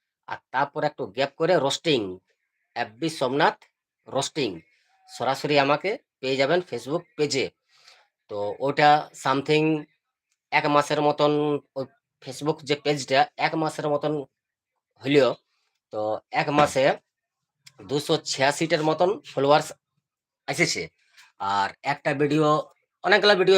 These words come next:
ভাইরাল হইলো, একটা ভিডিও ভাইরাল হয়েছে, এক লাখ সাতাশ হাজারের মতন ভিউজ গেছে, নতুন পেজ, সেখানে অত ফলোয়ার্সও নাই। আর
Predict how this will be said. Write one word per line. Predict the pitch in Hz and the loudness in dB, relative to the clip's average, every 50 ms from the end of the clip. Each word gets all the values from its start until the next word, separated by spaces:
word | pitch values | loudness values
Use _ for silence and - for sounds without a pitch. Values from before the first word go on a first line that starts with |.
| 175 151 | 4 6
ভাইরাল | 147 147 160 156 147 | 6 6 6 6 6
হইলো, | 143 139 139 139 143 - - - 139 | 4 4 4 2 2 0 -4 -8 -8
একটা | - - 143 127 135 | -6 -6 -4 -4 -2
ভিডিও | 131 143 143 127 | -2 0 0 0
ভাইরাল | 120 127 131 139 143 147 143 127 123 | 0 2 2 2 2 2 0 -2 0
হয়েছে, | 147 160 156 - 135 139 165 190 - - _ _ _ - 131 | 0 0 0 0 -2 -4 -4 -6 -8 -14 _ _ _ -8 -4
এক | - 131 127 | -2 2 2
লাখ | 127 131 - - _ - - - - | 2 2 0 -2 _ -18 -16 -12 -10
সাতাশ | - 120 - 156 143 - | -10 -8 -6 -4 -4 -2
হাজারের | 143 143 147 139 143 143 | 0 0 2 2 0 0
মতন | 139 139 - 135 117 98 | 0 0 -2 -4 -4 -2
ভিউজ | 120 143 147 135 123 | -4 -4 -4 -2 -2
গেছে, | 135 127 - 135 131 135 | -4 -2 -2 -2 -2 -2
নতুন | 147 - 214 220 214 - | -2 0 0 0 0 0
পেজ, | 151 120 95 90 - - - - _ _ | -2 -2 -2 -4 -8 -16 -20 -20 _ _
সেখানে | - 131 131 - 139 143 139 | -12 -10 -6 -2 -2 0 0
অত | 135 127 113 - | 0 -2 -6 -6
ফলোয়ার্সও | - 123 135 147 151 151 - - 175 151 117 | -4 -2 0 2 2 2 2 2 2 2 0
নাই। | 98 90 - _ _ _ _ _ - _ _ _ _ _ _ _ - | -2 -6 -8 _ _ _ _ _ -20 _ _ _ _ _ _ _ -6
আর | 110 113 113 110 110 110 | -2 0 0 2 0 0